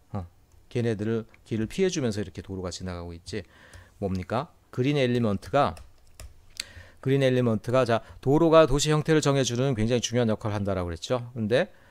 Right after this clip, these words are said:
그 역할을 이기 신도시 정도가 되면 그린 엘리먼트가 그 역할을 이제 같이 하고 있다라는 거예요. 그러니까 그린웨이, 그린 네트워크의 위상이 확실히 강화된 게 일 기 신도시랑 이 기 신도시의 차이다, 이렇게 얘기할 수가 있어요.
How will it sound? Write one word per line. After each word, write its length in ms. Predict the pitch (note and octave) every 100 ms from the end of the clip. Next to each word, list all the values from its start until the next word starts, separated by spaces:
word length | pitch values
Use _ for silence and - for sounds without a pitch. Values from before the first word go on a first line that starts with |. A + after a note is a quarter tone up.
| _
그 140 | - B2
역할을 340 | A2+ B2 B2+
이기 260 | A2 B2 C#3+
신도시 380 | D3 C#3+ B2+ A2
정도가 340 | A#2+ A#2 A2
되면 320 | G2 G#2+ D3
그린 280 | A2+ B2+ D3+
엘리먼트가 580 | D3 C#3 B2+ G#2+ - B2
그 140 | -
역할을 360 | A2+ G2+ G#2+ G#2+
이제 100 | G2
같이 280 | G#2 A2 C#3+
하고 180 | A#2 F2+
있다라는 360 | - E2+ D#2+
거예요. 280 | E2+ A2 G#2 - _ _ - -
그러니까 220 | - A#2 -
그린웨이, 600 | C3 D3 C#3+ A#2 G2 F#2+
그린 340 | C3 D3 D3
네트워크의 840 | B2 - C3 A#2 - A2+ A#2 B2+ G#2
위상이 500 | G#2 G#2 A2 F3 - - - - -
확실히 480 | F3+ - - F#3+ E3
강화된 440 | B2 B2+ A2 G2+
게 160 | B2+ A#2+
일 220 | A#2+ C3
기 80 | C3
신도시랑 580 | A#2 A2+ G2 F#2 - B2
이 140 | G2
기 60 | G2
신도시의 400 | - F#2 F#2 F#2+
차이다, 440 | - A#2+ G#2+ E2+
이렇게 220 | F2+ - F#2
얘기할 220 | F2 F2
수가 180 | - F#2+
있어요. 240 | -